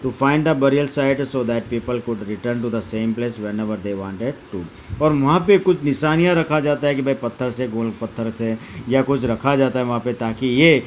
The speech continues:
कि अगर उन लोगों को कभी याद आए, जैसे कि हम लोग कब्रिस्तान में लिख-, कुछ पत्थरों में लिख के रखता है, उनका date लगता है, जैसा अभी मेरा पापा का है तो वहाँ पे नाम लिखा गया है, right, so and so this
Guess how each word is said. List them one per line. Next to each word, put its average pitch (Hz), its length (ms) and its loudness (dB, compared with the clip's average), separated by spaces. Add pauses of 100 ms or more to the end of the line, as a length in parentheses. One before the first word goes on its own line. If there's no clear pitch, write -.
(200)
कि 165 100 2
अगर 170 420 6
उन 160 260 4
लोगों 156 240 4
को 156 140 0
कभी 139 320 2
याद 123 260 2
आए, 120 280 2
जैसे 117 300 -2
कि 127 100 0
हम 123 160 0
लोग 131 160 -2
कब्रिस्तान 123 500 -2
में 123 140 -2
लिख-, 113 160 -2
कुछ 120 260 -4
पत्थरों 120 300 -4
में 117 100 2
लिख 113 180 -2
के 127 100 2
रखता 113 260 -2
है, 117 60 0
उनका 113 180 -2 (100)
date 120 240 2
लगता 113 240 -4
है, 113 120 -2 (280)
जैसा 131 180 0
अभी 123 140 0
मेरा 127 180 0
पापा 117 300 -4
का 117 120 -2
है 123 140 -2 (300)
तो - 80 -2
वहाँ 135 180 2
पे 131 380 4
नाम 127 320 0
लिखा 123 300 -2
गया 123 280 0
है, 120 180 -2
right, 120 220 -2 (380)
so 123 160 -4
and 117 160 -4
so 123 160 -4
this 113 160 -4